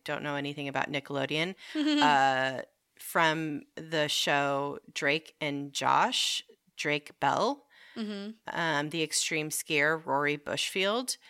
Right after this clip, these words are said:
Speaker 1: uh, from a, a former Baywatch star, Nicole Eggert.
Speaker 2: Mm-hmm.
Speaker 1: Um, the,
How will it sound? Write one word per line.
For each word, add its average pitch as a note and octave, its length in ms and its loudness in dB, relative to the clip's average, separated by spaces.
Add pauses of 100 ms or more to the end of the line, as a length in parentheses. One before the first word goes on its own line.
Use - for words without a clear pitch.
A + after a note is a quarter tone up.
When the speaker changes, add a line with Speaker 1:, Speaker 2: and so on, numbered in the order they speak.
(440)
Speaker 1:
uh, D3 680 2 (140)
from D3 840 -4 (340)
a, - 160 -4 (160)
a D#3 100 -2
former D#3 360 0
Baywatch D3 400 2
star, D3+ 340 4
Nicole C#3+ 520 -2
Eggert. E3 400 4 (220)
Speaker 2:
Mm-hmm. F#3 440 -10 (340)
Speaker 1:
Um, D#3 560 2 (400)
the, D#3 440 4